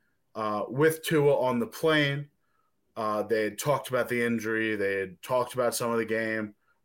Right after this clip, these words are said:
Uh, they had then watched a movie together and enjoyed that. Uh,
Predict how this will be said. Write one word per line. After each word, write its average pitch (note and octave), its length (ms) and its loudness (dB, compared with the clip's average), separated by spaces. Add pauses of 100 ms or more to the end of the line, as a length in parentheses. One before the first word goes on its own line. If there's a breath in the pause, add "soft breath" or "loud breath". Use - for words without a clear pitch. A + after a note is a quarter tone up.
Uh, G2+ 280 0
they A2 100 4
had G#2+ 140 2
then A2+ 180 2
watched G#2+ 400 0 (160)
a G2 160 -2
movie D3+ 320 4
together B2+ 600 2
and A2 200 -2
enjoyed G#2 520 0
that. B2 360 0 (640)
Uh, G#2+ 320 -2